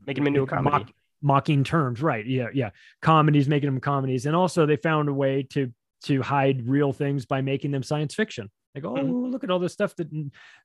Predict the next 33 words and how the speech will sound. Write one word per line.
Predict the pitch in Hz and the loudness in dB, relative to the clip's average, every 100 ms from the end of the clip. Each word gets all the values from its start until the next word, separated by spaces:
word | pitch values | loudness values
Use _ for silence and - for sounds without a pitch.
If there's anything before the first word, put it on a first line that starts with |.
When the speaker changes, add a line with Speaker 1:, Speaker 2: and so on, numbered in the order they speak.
| - | -2
Speaker 2:
that | 156 - | 0 2
could | 170 | 2
never | 170 175 175 175 | 2 2 2 2
in | |
a | 165 | 0
million | 175 175 165 | 0 0 0
years | 165 170 147 | -2 -2 -2
happen," | 143 170 139 123 | -2 -2 -2 -4
except | 113 - 131 - _ | -4 -4 -6 -6 _
that, | 127 117 - _ _ _ - | -6 -6 -10 _ _ _ -6
you | |
know, | 143 | -4
like | 120 123 | -2 -2
Minority | 127 123 120 127 127 120 | -2 -2 0 0 0 0
Report, | 117 110 127 127 - 185 - | -4 -4 -2 -2 2 0 4
<laughs> | 202 - | 0 0
Speaker 1:
Yep. | 120 127 151 | -2 0 0
Speaker 2:
you | 143 | -2
know, | 135 120 101 _ - - | -2 -2 -6 _ -20 -10
that | 151 147 | -4 -2
comes | 147 139 | 0 0
out | 135 135 | 2 0
and | 143 | 0
you're | 139 | 0
like, | 135 131 _ _ _ | 0 -2 _ _ _
"Uh, | 190 190 196 196 | -2 2 2 0
th-, | - 143 143 - _ _ _ - | -4 -10 -12 -16 _ _ _ -8
that's, | 139 175 247 - - | -2 0 0 -2 0
like, | 196 190 160 - | 4 4 2 -2
not | 120 139 160 - | -4 -2 -4 -2
science | 160 139 117 | 0 0 -2
fiction. | - 143 - 98 | -2 -2 -2 -8
That's | 120 165 | -8 -8